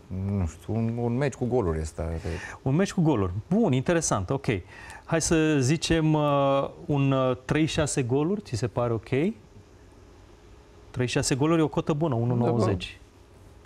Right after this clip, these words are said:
Speaker 2: Adică
Speaker 1: Cred
Speaker 2: simți
Speaker 1: că
Speaker 2: că măcar
Speaker 1: simt că
Speaker 2: trei
Speaker 1: trei
Speaker 2: goluri
Speaker 1: goluri se, se marchează.
Speaker 2: se marchează, bun. Și atunci, ca să cre-, mărim cota, zicem un trei șase, uh, goluri.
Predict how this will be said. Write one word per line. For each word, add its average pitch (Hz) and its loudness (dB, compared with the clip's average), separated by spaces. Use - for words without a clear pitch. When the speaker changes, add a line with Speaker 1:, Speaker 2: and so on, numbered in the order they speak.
Speaker 2:
Adică 127 -2
Speaker 1:
Cred 156 4
Speaker 2:
simți 156 0
Speaker 1:
că 165 0
Speaker 2:
că 139 2
măcar 135 4
Speaker 1:
simt 139 4
că 175 4
Speaker 2:
trei 143 4
Speaker 1:
trei 160 4
Speaker 2:
goluri 147 4
Speaker 1:
goluri 127 2
se, 123 -2
se 123 -2
marchează. 101 0
Speaker 2:
se 127 0
marchează, 110 0
bun. 139 0
Și - -4
atunci, 185 0
ca 190 2
să 170 0
cre-, 165 2
mărim 160 2
cota, 151 2
zicem 135 0
un 127 0
trei 123 0
șase, 110 -2
uh, 107 0
goluri. 165 2